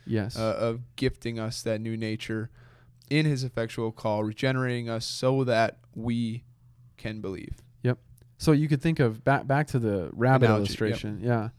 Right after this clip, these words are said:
Speaker 1: So <clears throat> now you could think if you took the rabbit out of the picture and you brought in, uh, any carnivorous animal, you could bring in a lion.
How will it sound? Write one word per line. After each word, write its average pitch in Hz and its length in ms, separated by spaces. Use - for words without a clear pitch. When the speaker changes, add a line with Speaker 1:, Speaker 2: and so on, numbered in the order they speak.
Speaker 1:
So 123 380
<clears throat> - 100
now 147 300
you 151 180
could 156 120
think 147 220
if 120 140
you 117 60
took 156 200
the 139 80
rabbit 120 300
out 117 120
of 131 60
the 127 60
picture 104 400
and 110 180
you 110 80
brought 120 320
in, 107 460
uh, 104 160
any 117 220
carnivorous 113 540
animal, 104 440
you 110 100
could 113 120
bring 113 180
in 104 100
a 98 80
lion. 101 560